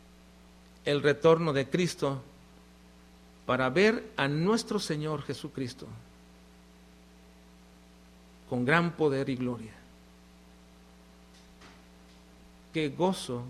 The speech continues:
podemos tener, Señor, de algún día verlo así.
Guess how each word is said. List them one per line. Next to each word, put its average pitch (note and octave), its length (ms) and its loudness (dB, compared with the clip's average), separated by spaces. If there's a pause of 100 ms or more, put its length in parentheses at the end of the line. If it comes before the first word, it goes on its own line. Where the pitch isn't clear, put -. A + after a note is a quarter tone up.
(1900)
podemos C#3 340 0
tener, B2+ 300 -2
Señor, B2 340 -4 (1160)
de B2 80 -4
algún C3 220 -2
día C3 180 -2
verlo B2 320 -2
así. - 240 -8